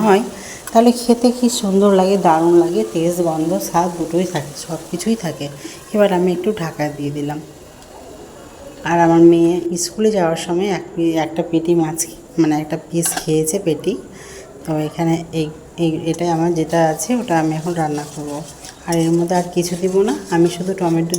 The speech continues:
দিয়ে আর মশলা দিয়ে এটা দিয়েই সুন্দর করে ঝোল করব। তো আবার ঢাকা খুলে দিলাম, দিয়ে আবার নাড়াচাড়া করে দিয়েছি আমি, বারবার করে নাড়াচাড়া খুব সুন্দর করে কষি। মশলা থেকে তেল ছেড়ে গেছে, তোমরা দেখতে বুঝতে পারছো,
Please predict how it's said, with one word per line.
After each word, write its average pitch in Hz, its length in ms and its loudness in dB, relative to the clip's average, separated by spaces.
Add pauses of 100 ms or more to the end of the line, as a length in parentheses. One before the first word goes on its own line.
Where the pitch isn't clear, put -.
দিয়ে 202 220 0
আর 196 100 0
মশলা 160 420 -2
দিয়ে 208 140 -6 (180)
এটা 165 140 -2 (100)
দিয়েই 190 200 0 (100)
সুন্দর 160 320 4
করে 180 120 2 (120)
ঝোল 156 160 0 (100)
করব। 147 220 -6 (580)
তো - 100 -10
আবার 175 240 2 (120)
ঢাকা 170 220 -4 (160)
খুলে 180 300 2
দিলাম, 170 240 2 (540)
দিয়ে 165 240 2 (420)
আবার 165 240 2
নাড়াচাড়া 156 500 -2
করে 156 160 -4
দিয়েছি 156 360 -6 (120)
আমি, 180 160 -2 (1120)
বারবার 156 340 -2
করে 160 200 0
নাড়াচাড়া 156 380 -2
খুব 214 100 -2 (100)
সুন্দর 175 280 4
করে 175 120 0 (100)
কষি। 170 220 -2
মশলা 185 300 0
থেকে 214 180 0 (100)
তেল 185 180 2 (100)
ছেড়ে 180 240 0
গেছে, 160 220 -2
তোমরা 170 160 2
দেখতে 165 360 -2
বুঝতে 170 260 -4
পারছো, 180 280 -2